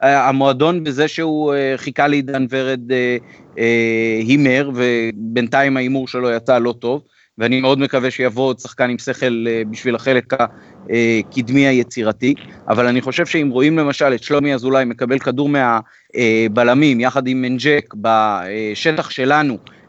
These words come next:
אה, בהתקפות שמתחילות לאט, בהתקפות שמתחילות באופן מסודר, אז זה משהו שלא קרה בשנה שעברה. בשנה שעברה ראינו אין ספור מסירות בין הבלמים שלנו, בינתיים זה נראה ש-, אה, בעניין הזה רוטן, אה,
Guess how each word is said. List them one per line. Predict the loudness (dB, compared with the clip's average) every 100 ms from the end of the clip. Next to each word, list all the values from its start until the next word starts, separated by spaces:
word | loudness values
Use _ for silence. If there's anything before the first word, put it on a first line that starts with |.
| -8
אה, | -4 -2
בהתקפות | -2 -4 -6 -4 -2
שמתחילות | -2 -2 -2 -2 0 2
לאט, | 2 2 -2
בהתקפות | -10 -10 -14 -12 -12 -6 -6
שמתחילות | -4 -6 -6 -2 -2 0
באופן | -2 -2 -2
מסודר, | -2 -2 2 2 0 -8 -20 _ -12
אז | -4
זה | 0
משהו | 0 -2 -4
שלא | -2 0 2
קרה | 2 0
בשנה | -2 -8 -8 -8
שעברה. | -8 -6 -8
בשנה | -6 -4 -2
שעברה | 0 0 2
ראינו | 2 2 0 -2 -6 -4
אין | 0 0
ספור | 0 0
מסירות | 0 -2 0 0 2
בין | 0
הבלמים | 2 2 2 2 -4
שלנו, | -2 0 0 -2 -10 _ -4
בינתיים | 0 0 0 0 0 -6
זה | -6
נראה | -4 -2 -2 -4 -8 _ -12
ש-, | -4
אה, | -4 -4 -6 -4
בעניין | 0 0 0 0
הזה | -2 -2
רוטן, | -2 -4 -4 -2 -2
אה, | -2